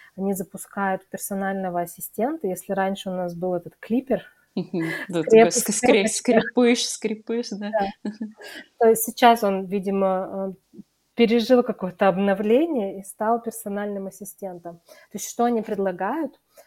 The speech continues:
Speaker 1: Они предлагают к своим инструментам добавить искусственный интеллект, там, типа Excel, PowerPoint, Word, и, ам, делать аналитику,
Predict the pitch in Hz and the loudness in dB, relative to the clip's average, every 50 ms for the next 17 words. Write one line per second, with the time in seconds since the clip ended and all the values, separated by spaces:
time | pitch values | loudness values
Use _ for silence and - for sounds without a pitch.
0 | _ - 196 214 220 214 214 208 202 214 196 208 214 214 208 - - - - 208 | _ -6 -4 -4 -2 -2 -4 -4 -4 -4 -2 -2 -2 -4 -4 -8 -12 -14 -10 -8
1 | 208 208 202 196 196 - - - 185 185 190 202 240 285 - - 247 208 185 190 | -6 -6 -6 -8 -10 -12 -12 -10 -8 -6 -4 -4 -4 -6 -8 -8 -8 -6 -6 -6
2 | 175 165 185 185 190 196 190 190 - 190 - - _ - 202 196 - - 190 185 | -6 -4 -4 -4 -4 -4 -6 -6 -8 -10 -16 -14 _ -12 -12 -12 -12 -12 -12 -12
3 | 180 170 - 180 180 185 208 254 254 _ - 196 180 170 _ _ _ - 180 175 | -12 -12 -10 -8 -6 -4 -6 -6 -8 _ -16 -16 -16 -16 _ _ _ -14 -14 -12
4 | - - - - 196 196 196 - 185 180 180 180 180 _ - 190 190 190 175 165 | -12 -12 -8 -6 -6 -6 -6 -8 -10 -10 -10 -10 -12 _ -10 -10 -8 -8 -10 -12
5 | 175 175 190 233 294 302 _ _ _ _ _ _ _ _ _ _ - _ _ _ | -10 -8 -6 -6 -6 -8 _ _ _ _ _ _ _ _ _ _ -20 _ _ _
6 | - _ _ _ - 208 202 202 208 208 220 - 202 196 190 190 190 196 196 - | -20 _ _ _ -4 0 0 2 4 2 2 2 0 -2 -2 -2 -2 -4 -4 -8
7 | - _ - - - 202 196 190 190 208 233 247 254 240 247 - 202 196 190 185 | -12 _ -20 -16 -14 -14 -12 -4 2 6 6 8 6 6 2 0 -4 -6 -4 -4
8 | 170 190 247 285 - - 277 277 _ - 233 226 220 202 - | -4 -4 -6 -6 -6 -8 -16 -14 _ -6 -4 -4 -4 -4 -6